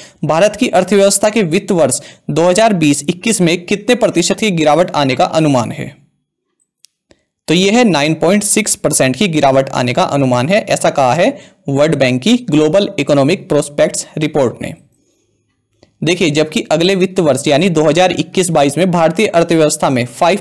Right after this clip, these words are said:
पॉइंट फ़ोर परसेंट वृद्धि का अनुमान है और साउथ एशिया की जो दो हज़ार इक्कीस में जो ग्रो करेगा वो थ्री पॉइंट थ्री परसेंट से ग्रो करेगा। साथ ही फ्रेंड्स, एक क्वेश्चन यहाँ पर ये भी बन जाता है कि ग्लोबल इकोनॉमिक प्रोस्पेक्ट्स रिपोर्ट ये किसके द्वारा जारी की जाती है?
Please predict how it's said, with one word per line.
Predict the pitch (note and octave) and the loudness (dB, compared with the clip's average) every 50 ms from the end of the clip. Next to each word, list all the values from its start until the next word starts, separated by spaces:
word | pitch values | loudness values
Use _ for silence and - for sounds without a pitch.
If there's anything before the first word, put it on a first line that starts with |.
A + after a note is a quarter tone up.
| - - | -2 -2
पॉइंट | G#3+ A3 A3 G#3+ | 0 0 0 -2
फ़ोर | - - F#3 F#3 | -2 0 0 0
परसेंट | F#3 F#3 D#3 C#3 - E3+ D#3+ D#3+ | 2 0 -2 0 0 0 0 0
वृद्धि | D#3 D3+ C#3+ C3+ C3+ C#3 C3+ | 0 0 -2 -2 0 -2 0
का | - F#3+ A3 | 0 0 -2
अनुमान | A3 - - C#3+ C3+ C3 A#2 A2+ A2+ C#3 | 0 0 0 0 0 0 0 -2 -2 -2
है | C#3 A#2 B2 - - - - - - - | -2 -4 -4 -4 -8 -20 -20 -14 -6 -2
और | C#3+ D3+ | -2 0
साउथ | D3 - F3 F3 F#3+ G3 G3+ E3+ | 0 2 2 2 2 0 0 0
एशिया | F#3 F3+ - G3+ F3+ | 0 0 2 0 0
की | F#3 - F#3+ | 0 0 0
जो | F#3 G3+ | 0 0
दो | F#3 D#3+ D#3+ | 0 2 0
हज़ार | E3+ D#3+ F3 F3+ F3 | 2 4 2 2 2
इक्कीस | - - - - G3 F#3 - F3 | 0 -6 -4 -2 -2 -2 0 0
में | D3 A#2 A#2 - - - - _ - D#3 | -2 -2 -4 -8 -18 -20 -20 _ -8 -2
जो | D3 C#3+ C#3+ | 0 0 0
ग्रो | C#3+ C#3+ D3 F3 F#3 | 2 2 0 0 2
करेगा | - F#3+ D#3 D3 D#3 F#3+ A3 | 2 0 0 2 2 0 0
वो | G3 E3+ F3 | 2 0 -2
थ्री | F3 F3 - G3+ G#3 | -2 0 0 0 0
पॉइंट | G3+ F#3+ F#3 G#3 G#3 G3 | 2 2 0 0 -2 0
थ्री | - F3 | -2 -2
परसेंट | E3+ E3+ D3+ - D#3 C3+ B2+ | 0 0 0 0 0 -2 0
से | - G3 A#3 B3+ B3 - - E3+ | 0 0 0 -2 -2 -4 -6 -4
ग्रो | D3+ D3+ D3 C3+ B2 | 0 2 2 0 2
करेगा। | C3 A2+ - - - C3+ C3+ - - - - - - | 0 -2 -4 -2 -6 -6 -6 -8 -18 -20 -20 -20 -12
साथ | - - D3 D3+ | -4 -4 -2 0
ही | G3 | 0
फ्रेंड्स, | E3+ G#3+ A3 A3+ - - | 0 0 -2 -2 0 -2
एक | F3+ F3 F3+ | -4 -2 0
क्वेश्चन | F3 E3 E3 - F3 | -2 -2 0 0 0
यहाँ | F#3 F3 D#3+ | 2 2 2
पर | D#3 E3 D#3+ D3+ | 2 0 0 2
ये | C#3+ C3+ | 2 2
भी | C#3+ D#3 | 2 2
बन | D#3+ E3 E3 E3 | 2 2 2 2
जाता | E3+ E3+ F3 F#3 | 2 2 2 2
है | G3+ G#3+ A#3 | 2 2 0
कि | A3+ - - _ - F3 E3+ D#3 | -2 -4 -18 _ -4 -2 -2 0
ग्लोबल | D#3 D#3+ D#3+ F3 F3+ G#3 G#3+ G#3 - | 0 2 2 2 4 2 0 0 -2
इकोनॉमिक | E3 D#3+ F3 D#3+ E3 F3 F#3 F3+ F#3 | -2 0 2 2 2 2 2 0 0
प्रोस्पेक्ट्स | D#3+ D#3 D3+ - - F3+ F3+ F3+ - - | -2 -2 -2 0 0 0 0 0 -2 -4
रिपोर्ट | D3+ C3 - - - C3 | -4 -2 -2 -2 -2 0
ये | C#3+ D#3 | 0 0
किसके | E3 F3 E3+ - - F3 | 0 -2 -4 -2 -2 0
द्वारा | D#3+ E3 E3 E3+ | 2 2 2 4
जारी | E3+ E3+ E3 D#3+ E3+ | 4 4 4 4 4
की | E3 F3+ | 2 2
जाती | E3+ F3 D#3+ - E3+ | 2 2 2 2 2
है? | F#3+ A#3+ D4+ | 0 0 -2